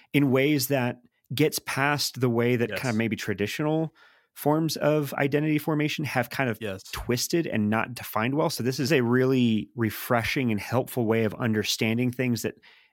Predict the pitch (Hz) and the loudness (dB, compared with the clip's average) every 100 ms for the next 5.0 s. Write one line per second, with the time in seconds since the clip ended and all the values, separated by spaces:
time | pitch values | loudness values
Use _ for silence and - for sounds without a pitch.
0 | _ - 131 120 123 127 120 117 113 107 | _ -2 2 4 4 4 4 4 2 0
1 | - 104 110 120 127 107 107 107 101 139 | 0 2 4 4 4 2 2 2 2 2
2 | 139 - 104 98 - - - - 131 120 | 2 0 -2 -2 -8 -18 -14 -4 -2 -2
3 | - 170 117 110 107 107 139 135 110 - | 0 0 2 2 2 2 2 0 -4 0
4 | 107 107 101 90 - 110 104 - 104 - | 2 2 0 -2 -2 0 0 -2 -4 -4